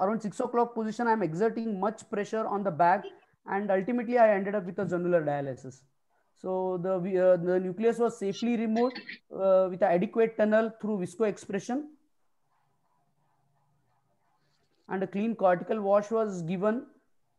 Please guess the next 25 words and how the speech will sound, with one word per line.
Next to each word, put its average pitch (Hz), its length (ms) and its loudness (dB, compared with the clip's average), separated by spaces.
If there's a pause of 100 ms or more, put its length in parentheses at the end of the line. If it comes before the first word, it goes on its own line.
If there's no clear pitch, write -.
(120)
uh, 160 560 -2 (640)
and, 180 360 -4
uh, 160 800 2
the 160 80 -2
pupil 175 280 -6
was 208 120 0
constricted, 185 560 -4
and, 185 300 0
uh, 175 60 6
it 175 200 2
was 180 220 0
managed 180 400 0
with, 180 240 -6
uh, 165 240 4 (320)
uh, 156 260 0
iris, 170 300 0
by 160 260 2
constricting 170 480 -2
the 202 100 0
pupil, 185 380 0 (300)
uh, 156 60 0
iris 175 360 2
claw 185 220 2
lens 175 240 2
was 170 240 0